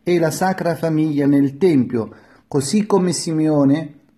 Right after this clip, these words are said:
Anna vede il bambino e coglie in quel bambino portato dai genitori qualcosa di più di un bambino, ma vede che quel bambino è l'aspettativa realizzata, concreta,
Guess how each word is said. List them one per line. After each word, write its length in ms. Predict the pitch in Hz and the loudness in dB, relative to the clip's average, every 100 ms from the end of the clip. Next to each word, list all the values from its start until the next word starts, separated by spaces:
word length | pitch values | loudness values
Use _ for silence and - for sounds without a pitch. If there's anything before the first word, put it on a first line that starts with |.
| _ | _
Anna 600 | 180 175 170 175 202 240 | -2 -2 0 -2 -4 -4
vede 340 | 135 151 196 165 | -4 2 2 2
il 120 | 156 | 0
bambino 760 | 160 170 160 156 131 147 185 - | 0 -2 -2 2 2 2 0 -4
e 180 | - - | -8 0
coglie 440 | 240 196 127 131 | 2 2 2 0
in 120 | 127 | 0
quel 200 | 151 175 | 0 -2
bambino 760 | 147 156 156 175 143 117 107 - _ - | 0 -2 -2 0 0 0 -4 -12 _ -4
portato 560 | 135 127 185 185 147 | -4 -2 -2 -2 0
dai 160 | 131 127 | -2 0
genitori 580 | 139 147 147 170 160 151 | 2 0 0 -2 -2 -2
qualcosa 560 | 180 175 202 240 190 | -2 -2 0 0 0
di 140 | 175 160 | -4 -2
più 340 | 226 196 117 - _ | 0 0 -2 -10 _
di 160 | - 156 | -4 2
un 180 | 147 139 | 4 4
bambino, 640 | 143 139 135 135 113 104 | 2 2 2 2 0 -4
ma 160 | 113 139 | -2 -2
vede 560 | 135 202 170 160 190 - - | 2 4 4 0 -6 -8 -10
che 200 | - 147 | -4 0
quel 240 | 190 208 | 2 2
bambino 720 | 185 190 170 156 139 139 160 - _ _ | 2 0 0 2 2 2 -2 -8 _ _
è 400 | - 202 156 - _ _ _ _ _ _ _ _ _ _ _ - | -2 -2 -2 -10 _ _ _ _ _ _ _ _ _ _ _ -6
l'aspettativa 1120 | 165 170 - 196 196 190 180 208 196 135 123 | -2 -2 0 -2 0 -2 -2 0 0 2 0
realizzata, 880 | 151 175 180 156 151 190 156 139 - | 2 2 0 -4 -2 0 0 -2 -4
concreta, 960 | 180 185 165 196 190 175 - 185 190 | 0 -2 0 -2 -2 -4 -4 -4 -4